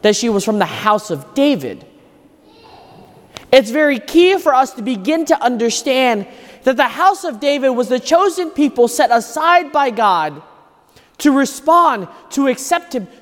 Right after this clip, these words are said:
to make him their God. But what do we find in salvation history?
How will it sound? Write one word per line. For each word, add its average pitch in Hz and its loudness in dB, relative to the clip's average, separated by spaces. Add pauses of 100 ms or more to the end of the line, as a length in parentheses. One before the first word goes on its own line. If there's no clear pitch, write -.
to 294 2
make 285 0
him 285 -8
their 254 0
God. 262 0 (1900)
But 294 2
what 370 2
do 403 0
we 359 0
find 302 0
in 269 -6
salvation 220 -2
history? 175 -8